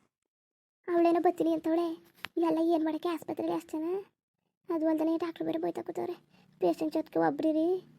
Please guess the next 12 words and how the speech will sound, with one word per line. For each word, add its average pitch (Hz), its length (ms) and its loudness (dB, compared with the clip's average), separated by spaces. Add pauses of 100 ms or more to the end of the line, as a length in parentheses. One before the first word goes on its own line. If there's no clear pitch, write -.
(300)
ಹಾ, 339 80 2
ಮನೆ 339 240 2
ಜನ 311 160 0
ಎಲ್ಲ 311 120 0 (100)
ಅದಕ್ಕೆ 302 280 -2
ಹಂಗೆ 311 360 0
ಬಂದು 294 220 -4
ಕೂತ್ಕೊಂಡಿದ್ದೀರಿ" 311 800 -2 (380)
ಅಂತವ 294 240 -4
ಏನು 311 540 2 (360)
ಬೈತಾ 311 220 2
ಕೂತವ್ರೆ. 311 340 0